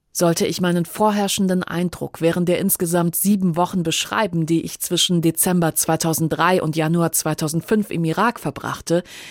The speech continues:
so würde ich behaupten, dass die Zukunft dort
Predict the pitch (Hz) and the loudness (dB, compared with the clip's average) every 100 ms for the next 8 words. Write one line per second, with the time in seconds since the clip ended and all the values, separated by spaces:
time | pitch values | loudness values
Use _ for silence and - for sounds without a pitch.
0 | - - _ - - 160 160 220 247 - | -20 -20 _ -6 -2 0 2 2 2 0
1 | 214 - - - 190 220 - 220 180 170 | -2 -4 -4 0 0 -2 -2 -2 0 -2
2 | - 175 - - 214 - 175 165 - - | -2 -4 -2 -4 -4 -2 -2 -2 -6 -4
3 | 247 226 143 - | 0 0 -2 -6